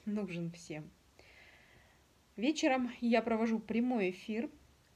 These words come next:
пошаг-, с пошаговой инструкцией, как,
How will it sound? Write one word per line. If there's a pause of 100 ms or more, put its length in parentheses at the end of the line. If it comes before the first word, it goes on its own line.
пошаг-,
с
пошаговой
инструкцией, (640)
как,